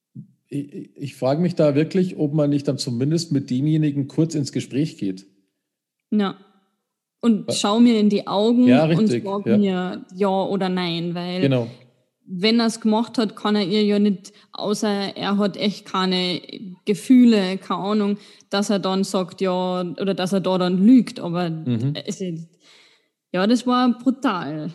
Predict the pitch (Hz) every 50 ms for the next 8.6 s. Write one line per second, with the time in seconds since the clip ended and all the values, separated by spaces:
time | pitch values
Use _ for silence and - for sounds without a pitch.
0 | - _ - - - - 120 113 127 135 135 123 147 190 - - - - 196 170
1 | 170 165 170 170 175 175 - 202 165 170 180 185 190 214 208 - - 214 185 185
2 | 214 226 - 226 214 - - 202 190 190 185 - - 185 214 - - 202 202 190
3 | 202 208 208 208 - 180 170 165 165 170 - 208 214 220 208 - - - 196 185
4 | 175 185 160 - 151 170 180 185 185 190 180 180 180 160 175 185 190 180 - 202
5 | 180 - - 233 233 233 226 233 - 202 196 190 180 - - 190 190 190 170 208
6 | 226 233 220 214 220 - - 170 170 160 - 190 165 - - 185 185 170 170 -
7 | - 196 185 175 165 180 185 175 - - 185 180 185 185 185 175 165 165 165 165
8 | 175 165 - - - 240 185 156 - - -